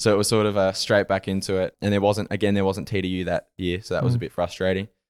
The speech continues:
Speaker 1: Um, and then we went straight into U A E, which was a really good race. But again, they were like, "Let's wait till we get to Europe," sort of thing.
Speaker 2: Well, let's talk about U A E because I think, again, you just, you just kept rolling on.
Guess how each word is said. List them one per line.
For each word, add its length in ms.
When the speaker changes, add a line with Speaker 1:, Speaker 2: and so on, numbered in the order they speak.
Speaker 1:
Um, 380
and 80
then 60
we 100
went 160
straight 260
into 220
U 180
A 280
E, 80
which 120
was 120
a 40
really 200
good 140
race. 380
But 120
again, 240
they 80
were 100
like, 360
"Let's 180
wait 140
till 80
we 60
get 120
to 80
Europe," 300
sort 160
of 40
thing. 200
Speaker 2:
Well, 140
let's 240
talk 120
about 260
U 140
A 220
E 60
because 200
I 60
think, 340
again, 520
you 100
just, 320
you 160
just 300
kept 180
rolling 360
on. 280